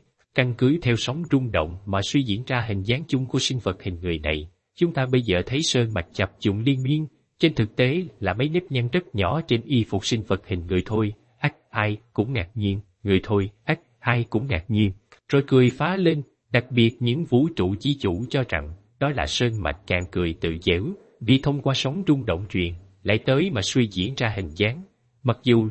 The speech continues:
là La Phong, cũng chỉ có thể suy diễn ra bộ dáng đại khái,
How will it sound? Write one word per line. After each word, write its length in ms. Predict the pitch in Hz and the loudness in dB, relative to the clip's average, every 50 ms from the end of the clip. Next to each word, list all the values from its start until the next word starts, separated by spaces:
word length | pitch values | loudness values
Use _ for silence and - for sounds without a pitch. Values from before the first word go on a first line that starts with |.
| 107 _ - | -4 _ -2
là 140 | 107 95 101 | 0 0 2
La 240 | 110 120 123 123 123 | 2 2 0 0 0
Phong, 260 | - - - 143 143 139 - _ _ _ _ | -2 -2 -2 -2 -2 -2 -6 _ _ _ _
cũng 160 | - 156 160 160 | 2 2 4 6
chỉ 120 | - 123 | 4 4
có 140 | - 185 175 - | 4 4 0 2
thể 160 | - 107 123 | 2 2 2
suy 320 | 135 - - 165 170 175 | 2 2 2 4 4 4
diễn 260 | 160 131 95 92 120 131 | 4 4 2 0 0 0
ra 200 | - 160 151 143 131 | -2 0 -2 0 0
bộ 140 | - 92 92 90 | 0 0 2 2
dáng 240 | - 135 151 156 - | 2 0 0 0 0
đại 180 | 80 76 80 | 0 0 -2
khái, 380 | - - - 123 131 147 175 | -2 -2 -2 -2 -2 -2 -6